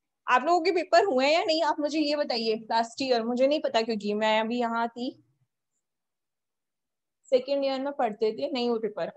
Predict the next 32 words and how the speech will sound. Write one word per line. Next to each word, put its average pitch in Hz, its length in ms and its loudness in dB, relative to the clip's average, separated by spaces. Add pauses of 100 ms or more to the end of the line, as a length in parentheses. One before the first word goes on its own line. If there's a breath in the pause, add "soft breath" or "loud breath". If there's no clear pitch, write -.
Okay, 233 220 -4
paper 269 300 -2
नहीं 311 180 -4
हुए 269 160 -4
आप 226 240 -6
लोगों 202 220 -2
के, 226 80 -4
<laughs> 233 240 -4
बढ़िया 214 340 2
है, 196 160 -2
आप 202 140 -2
लोग 226 100 -2
अच्छे 247 240 -6
से 277 100 -6
pass 233 260 -2
हो 214 60 0
गए 208 140 -2
होंगे 208 220 -6
फिर 202 300 -4
तो, 233 240 -12
फिर 214 140 -12
तो। 180 220 -8 (760)
चलिए 214 320 0
ठीक 208 200 -8
है, 214 140 0 (1500)
First 247 220 -6
year 269 120 6
में 277 100 -4
पढ़े 214 240 -2
थे, 262 160 -2
first - 380 -6
paper। 233 340 -6